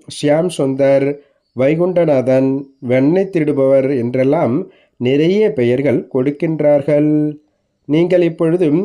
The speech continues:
கிருஷ்ணரை வெண்ணெய் திருடுபவர் என்று கூறுவீர்களா என்ன? ஒருபோதும் நம்ம அந்த மாதிரி சொல்றது கிடையாது. பகவானோ ஒரே ஒரு நிராகாரமானவர் என்று நீங்கள் இப்பொழுது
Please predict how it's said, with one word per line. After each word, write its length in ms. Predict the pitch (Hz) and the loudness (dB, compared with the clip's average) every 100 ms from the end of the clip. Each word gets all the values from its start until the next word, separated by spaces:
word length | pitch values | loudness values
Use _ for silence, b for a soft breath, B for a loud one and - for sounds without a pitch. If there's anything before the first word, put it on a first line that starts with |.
| 202 | -4
கிருஷ்ணரை 560 | 160 151 - 165 156 175 | -6 -6 -2 -2 0 -2
வெண்ணெய் 440 | 131 135 156 185 185 | 0 0 2 2 0
திருடுபவர் 460 | 156 147 147 139 | -2 -2 0 -2
என்று 260 | 113 110 160 | -2 -2 -4
கூறுவீர்களா 640 | - 156 156 156 139 131 151 | -4 -4 -2 -2 -2 0 2
என்ன? 220 | 180 147 147 139 139 139 b b b - | 2 2 2 2 0 -2 b b b -8
ஒருபோதும் 420 | 117 135 135 170 | -4 -2 0 0
நம்ம 140 | 190 160 | 2 0
அந்த 120 | 139 | 0
மாதிரி 180 | 156 160 | -2 -2
சொல்றது 340 | 156 156 165 | -4 -2 -4
கிடையாது. 560 | 156 151 151 147 147 151 147 147 147 _ _ _ - | -2 0 0 0 0 0 0 -2 -6 _ _ _ -4
பகவானோ 560 | 120 135 156 175 208 180 139 202 127 | -2 0 0 2 2 2 0 -2 -2
ஒரே 240 | 123 160 202 | 0 2 2
ஒரு 220 | 202 196 | 2 0
நிராகாரமானவர் 1000 | 139 131 156 160 170 165 160 156 147 147 | 0 0 -2 0 -2 0 0 0 0 0
என்று 300 | 123 131 165 123 185 - | -2 -2 0 0 -2 -2
நீங்கள் 400 | 131 147 160 165 | -2 0 0 0
இப்பொழுது 500 | 131 127 131 131 143 | 0 -2 -2 0 -2